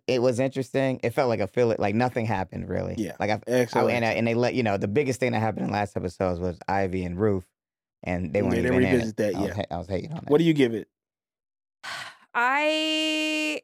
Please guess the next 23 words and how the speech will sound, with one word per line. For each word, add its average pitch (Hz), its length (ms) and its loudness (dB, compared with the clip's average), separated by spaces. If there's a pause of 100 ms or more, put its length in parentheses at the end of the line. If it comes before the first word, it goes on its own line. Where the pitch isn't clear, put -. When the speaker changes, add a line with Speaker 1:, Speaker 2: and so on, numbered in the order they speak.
Speaker 3:
okay. 214 340 -6 (400)
I 254 160 0
give 277 220 2
it, 269 340 2
I 247 160 -2
give 254 220 0
it, 247 320 -2
I'm 233 160 0
gonna 277 140 -2
give 240 160 -2
it 226 80 0
more, 202 580 0 (200)
but 196 100 0
I 196 320 0 (260)
feel 208 200 2
you. 262 380 -2
I'm 202 100 -6
gonna 214 120 -2
give 214 140 -6
it 196 140 -12
two 220 360 -6
X 185 300 -4
O 101 300 0